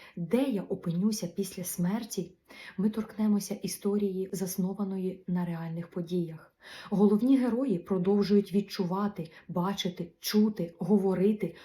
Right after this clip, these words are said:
рухатися, незважаючи на те, що вони давно померли. Один з них — це безіменний багач. Не секрет, що серед нас немає таких людей,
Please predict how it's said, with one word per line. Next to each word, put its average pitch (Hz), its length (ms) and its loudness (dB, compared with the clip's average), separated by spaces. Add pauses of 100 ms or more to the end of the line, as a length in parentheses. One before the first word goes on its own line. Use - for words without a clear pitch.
(100)
рухатися, 196 800 2 (260)
незважаючи 226 880 6
на 180 140 2
те, 214 340 -2 (160)
що - 260 -4
вони 180 260 0
давно 170 380 -2
померли. 180 640 0 (460)
Один 214 300 6
з 175 100 2
них — 214 440 0
це - 120 -2
безіменний 170 640 -2
багач. 165 600 -8 (440)
Не 254 100 2
секрет, 269 580 -4
що - 220 -8
серед 180 300 -4
нас 214 320 -4 (100)
немає 240 420 2
таких 175 380 -6
людей, 185 400 -6